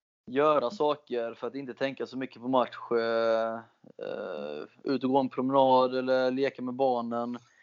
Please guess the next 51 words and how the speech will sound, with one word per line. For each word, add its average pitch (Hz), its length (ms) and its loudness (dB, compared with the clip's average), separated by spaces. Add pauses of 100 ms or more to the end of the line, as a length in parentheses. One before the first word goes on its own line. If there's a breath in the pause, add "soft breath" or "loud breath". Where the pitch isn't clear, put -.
(400 soft breath)
för 120 160 -2
att 117 140 0
få 127 220 2
andra, 123 300 2 (720)
ja, 127 280 0
tänka 127 180 -4
på 127 60 -10
något 123 120 -8
annat 127 300 -4
egentligen. 113 440 -8
Och 113 340 -8
sen 123 180 -8
när 117 80 -6
det 117 40 -6
börjar 120 160 -2
närma 123 400 0
sig 117 200 -8
så 113 120 -16
brukar 113 260 -6
jag 117 60 2
alltid 120 200 -2
äta 117 360 0
runt 110 360 -6
en, 113 240 -10
eh, 110 300 -8 (1000 soft breath)
fyra 160 240 8
timmar 151 300 -2
innan 151 200 0
match, 143 220 2 (220)
tre 151 100 -2
och 143 80 -4
en 135 60 -6
halv 139 140 -6
timme 139 220 -10
innan 135 160 -8
match, 127 240 -6 (200)
eh, 123 680 -6 (360)
i 120 80 -10
god 123 240 -2
tid 120 260 -4
då, 127 220 0 (100)
så - 200 -14
man 117 160 -6
inte 120 180 -14
känner 113 400 -4 (160)
att 110 120 -8
maten 117 400 -2
är 113 60 -2
i 113 60 -2
magen 110 520 0
och 107 320 -4